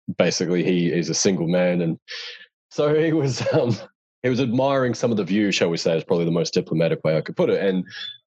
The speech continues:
my, my wife and I were kind of laughing at him because he's, he's, yeah, anyway. So based on that,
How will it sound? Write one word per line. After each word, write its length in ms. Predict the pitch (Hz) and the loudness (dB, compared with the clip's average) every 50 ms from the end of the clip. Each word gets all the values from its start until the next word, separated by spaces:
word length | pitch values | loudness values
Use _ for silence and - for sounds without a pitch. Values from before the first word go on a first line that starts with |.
| _ _ _ - | _ _ _ -4
my, 240 | 101 92 95 95 85 | 0 0 0 0 0
my 140 | 95 98 | 0 -2
wife 280 | 98 101 113 117 104 - | 0 0 0 0 0 -2
and 80 | 104 101 | -2 0
I 80 | 95 | 0
were 80 | 90 87 | 0 0
kind 160 | - 107 87 | -2 -2 -2
of 60 | 82 | 0
laughing 380 | 87 92 101 95 - - 95 90 | 2 2 2 2 0 -2 -2 0
at 100 | 85 82 | 0 0
him 120 | 85 85 | 0 -2
because 260 | 76 - - 95 80 | -2 -4 -4 -4 0
he's, 320 | 82 87 78 - - - - 98 | 0 -2 -2 -2 -4 -6 -4 -2
he's, 300 | 87 85 78 - - - _ _ _ _ _ - | -2 -2 -2 -4 -8 -14 _ _ _ _ _ 0
yeah, 240 | 90 82 76 - - - _ _ _ - | 0 2 2 0 -2 -4 _ _ _ -4
anyway. 300 | 87 90 85 80 78 78 - - - - - - - - - _ _ | -2 0 2 2 0 0 -2 -6 -10 -10 -10 -12 -14 -16 -20 _ _
So 420 | - - 165 156 151 151 151 180 214 - - 180 143 120 - | -4 0 0 2 2 0 -2 -6 -14 -16 -14 -14 -8 -4 -2
based 260 | 170 190 180 - - | 0 0 0 0 0
on 200 | 165 147 123 120 | 0 0 2 0
that, 260 | 131 117 90 90 - | 0 0 0 -2 -4